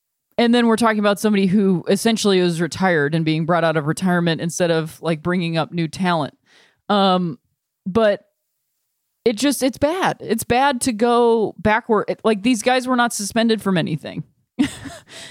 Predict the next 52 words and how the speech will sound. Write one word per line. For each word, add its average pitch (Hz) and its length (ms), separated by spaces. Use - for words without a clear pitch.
You 247 120
know, 240 180
they 240 120
were 254 120
not 254 180
suspended 254 460
for, 220 120
they 214 140
just 214 320
had 226 180
a 226 40
year 196 280
off. - 440
You 185 100
know, 165 180
they 202 180
were, 220 140
like, 220 300
on 220 160
vacation. 196 540
And 226 180
then 247 140
they're 240 140
just 233 200
getting 220 220
hired 214 380
back 196 260
in 208 200
at 208 80
the 190 80
position 190 480
that 208 100
they 180 100
left, 151 480
even 214 260
though 208 260
A 214 100
J 185 160
Hinch 190 260
is 185 100
not 170 160
coming 180 300
into 175 240
the 151 160
Astros. 226 380
Like, 208 160
it's, - 300
he's 240 200
still 302 200
in 294 60
the 254 80
game. 262 420